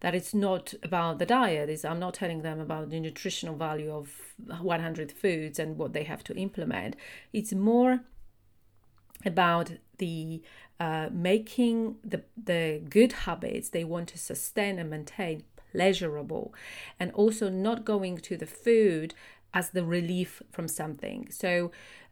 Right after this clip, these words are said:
uh, of course, there are some people who, uh, suffer from, um,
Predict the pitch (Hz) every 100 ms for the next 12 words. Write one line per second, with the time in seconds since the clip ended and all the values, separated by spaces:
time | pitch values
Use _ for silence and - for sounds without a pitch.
0 | 190 185 - 220 - 233 214 220 180 175
1 | - 196 180 196 180 175 - - 170 160
2 | 170 - _ 180 165 160 151 - - 208
3 | - 170 - 175 156 156 165 - - -
4 | - 160 160 156 156 156 151 -